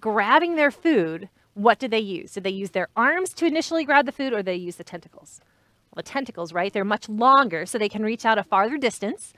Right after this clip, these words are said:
But notice he didn't have them out long the whole time. They were kind of in, and then they shot out really, really fast.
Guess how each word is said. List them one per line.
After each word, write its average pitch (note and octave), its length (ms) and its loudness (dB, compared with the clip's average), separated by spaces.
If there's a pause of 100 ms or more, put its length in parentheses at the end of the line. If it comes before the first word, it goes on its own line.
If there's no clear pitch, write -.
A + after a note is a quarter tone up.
(200)
But C#4 120 2
notice F#4 240 2
he D#4 100 2
didn't F4 180 0
have D#4+ 160 4
them D#4+ 180 -2
out B3+ 200 4
long B3 220 4
the A#3+ 60 2
whole G#3+ 160 -2
time. F3 280 0
They F3 80 -6
were F3+ 80 -4
kind A3+ 260 -4
of G#3 140 -4
in, G#3+ 260 -2
and F#3+ 140 -6
then F#3+ 80 -6
they F3+ 100 -6
shot D4 340 0
out C4 140 6
really, C4 200 2
really A#3 180 2
fast. - 460 2